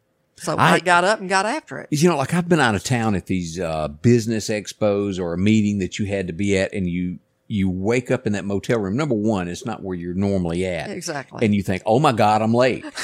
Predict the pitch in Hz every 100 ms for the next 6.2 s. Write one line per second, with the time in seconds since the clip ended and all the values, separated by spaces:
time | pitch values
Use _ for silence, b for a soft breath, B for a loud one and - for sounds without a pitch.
0 | - 127 120 117 - 120 117 104 147 131
1 | 139 135 113 117 127 123 120 120 110 -
2 | 143 135 110 113 131 120 113 127 113 117
3 | 131 120 113 98 123 131 120 117 110 135
4 | 117 117 113 127 113 104 113 113 104 95
5 | 85 80 - 98 76 78 - - 85 80
6 | 73 -